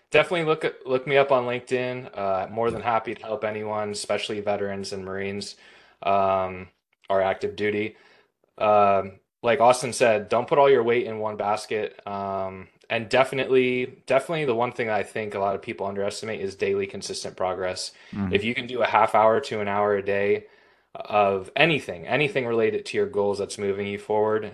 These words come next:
Speaker 1: and as long as if you're targeted about what you're doing, you will get there. Compound interest adds up very, very fast. Um, other than that, just, uh, look me up on LinkedIn, and I really appreciate you having me on, Ben.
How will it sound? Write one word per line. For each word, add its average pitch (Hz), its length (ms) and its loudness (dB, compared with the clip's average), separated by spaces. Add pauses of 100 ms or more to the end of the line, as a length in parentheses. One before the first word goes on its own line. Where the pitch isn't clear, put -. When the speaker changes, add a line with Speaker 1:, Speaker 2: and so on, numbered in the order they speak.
Speaker 1:
and 101 320 -8
as 104 160 -2
long 110 140 4
as 123 80 -2
if 120 100 -8
you're 107 120 0
targeted 117 600 0
about 104 300 4
what 101 200 0
you're 101 100 0
doing, 113 540 -2
you 101 260 -8
will 101 160 4
get 95 200 -6
there. - 320 -14 (120)
Compound 110 480 2
interest 104 480 -2 (180)
adds 101 240 2
up 92 160 -2
very, 98 380 2
very 90 280 -4
fast. - 460 -10 (520)
Um, 95 520 -2 (160)
other 135 160 10
than 135 100 8
that, 131 280 2
just, 104 280 -4
uh, 101 340 0
look 104 200 -4
me 120 80 -2
up 110 160 0
on 101 120 -2
LinkedIn, 104 400 -6
and 104 120 -4
I 98 60 -2
really 101 240 0
appreciate 101 420 -2
you 98 80 -4
having 101 240 2
me 92 100 -8
on, 92 180 -6
Ben. 87 220 -8